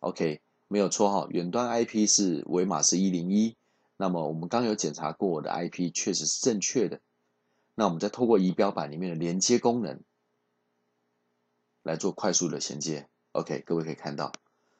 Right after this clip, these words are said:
如果今天 port 是有打开的，它衔接的速度会非常快。OK，那像我们所看到，它已经扫描第三次了，可能这个连线符是完全没有反应的。好，OK，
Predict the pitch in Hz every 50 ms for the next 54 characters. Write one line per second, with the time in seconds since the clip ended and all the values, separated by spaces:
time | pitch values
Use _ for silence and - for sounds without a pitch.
0 | _ _ _ _ _ _ _ _ - 95 113 143 156 143 117 90 80 76 - -
1 | 104 98 95 95 101 95 92 - - - 113 90 82 - - 95 85 80 78 -
2 | 60 62 - - - 69 69 71 73 67 - - - - 107 110 - - - 90
3 | 92 104 110 135 127 110 92 - - 98 85 82 80 87 80 - - 80 73 71
4 | 73 - - - - 80 71 - _ _ _ _ _ _ _ _ _ _ _ _
5 | _ _ _ _ - 82 - 80 67 67 - _ _ _ _ _ _ _ _ 87
6 | 87 85 - 117 98 87 80 - 78 - - 92 90 85 80 80 85 82 85 90
7 | 87 - - 80 76 78 78 78 101 98 - - 104 107 107 - - - 110 90
8 | 76 69 - - 71 69 76 - - 92 87 80 78 80 85 92 87 80 - 90
9 | 82 85 85 80 76 80 80 85 85 92 98 104 - - 73 73 87 85 76 71
10 | - - - _ _ _ _ _ _ _ _ _ _ _ _ - - _ _ _
11 | _ _ _ _ _ _ _ _ _ _ _ _ _ _ _ _ _ _ _ _
12 | _ _ _ _ _ _ _ _ _ _ _ _ _ _ _ _ _ _ _ _
13 | _ _ _ _ - _ _ _ _ _ _ _ _ - - - - - - _
14 | _ _ _ - - 82 85 - - 67 73 76